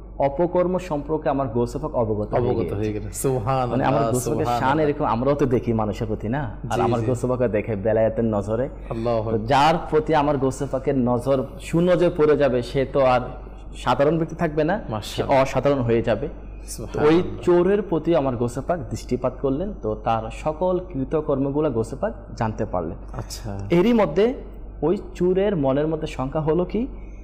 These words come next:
Speaker 1: নিশ্চয়ই ইনি বর্তমান মুজাদ্দিদ হবে।
Speaker 2: আল্লাহু আকবার।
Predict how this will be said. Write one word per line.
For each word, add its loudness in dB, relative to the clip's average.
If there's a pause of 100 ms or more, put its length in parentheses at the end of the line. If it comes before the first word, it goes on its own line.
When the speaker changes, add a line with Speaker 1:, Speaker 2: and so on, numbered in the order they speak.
(280)
Speaker 1:
নিশ্চয়ই 0
ইনি -2
বর্তমান -2
মুজাদ্দিদ -6
হবে। -6 (240)
Speaker 2:
আল্লাহু -2
আকবার। -8